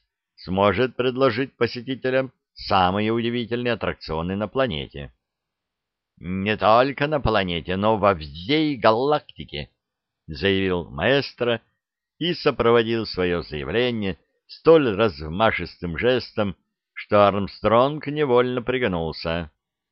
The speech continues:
"Удивительно, это, конечно, хорошо", —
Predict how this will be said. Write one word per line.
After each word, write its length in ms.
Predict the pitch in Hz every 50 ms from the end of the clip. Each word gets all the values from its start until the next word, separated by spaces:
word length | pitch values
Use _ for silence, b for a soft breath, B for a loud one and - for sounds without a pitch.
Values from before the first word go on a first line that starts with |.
| _ _ _ _ _ _ _ _ _ _ _ _ _ _ _ _ _ _ _
"Удивительно, 960 | 80 98 110 110 107 98 104 110 107 95 82 71 64 _ - 64 60 57 57
это, 460 | 58 64 73 80 85 92 85 - 107 98
конечно, 600 | - 113 120 127 123 131 120 - - 123 135 131
хорошо", — 920 | - - 151 170 170 175 180 151 - - - 80 69 73 98 117 135 143